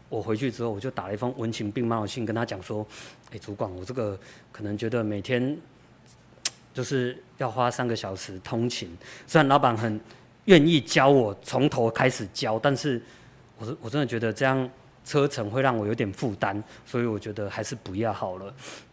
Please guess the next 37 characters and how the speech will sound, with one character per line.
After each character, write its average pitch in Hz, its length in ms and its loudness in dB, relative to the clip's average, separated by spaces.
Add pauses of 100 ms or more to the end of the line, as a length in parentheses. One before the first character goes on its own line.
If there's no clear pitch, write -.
(240)
然 110 140 -6
后 127 360 4 (200)
后 139 220 8
来 98 220 0
吼， 92 260 -6 (360)
回 110 80 -2
去 135 160 0
资 117 220 -4
策 113 200 0
会， 107 220 -4 (600)
老 113 200 -2
师 139 160 -2
就 147 120 4
问 147 120 4
说 147 160 4
：“哎， 180 200 8
你 147 100 4
们 156 340 6
谁 143 300 4
谁 127 180 0
谁 120 220 0
最 151 140 2
近 160 100 2
有 127 60 4
没 113 80 2
有 123 60 2
什 127 120 -2
么 107 200 0 (220)
面 139 200 4
试 127 180 -2
的 107 100 0
机 107 220 -6
会？” 123 100 -2
我 98 80 -2
就 117 120 -2
说 143 100 -2
：“哦， 113 180 0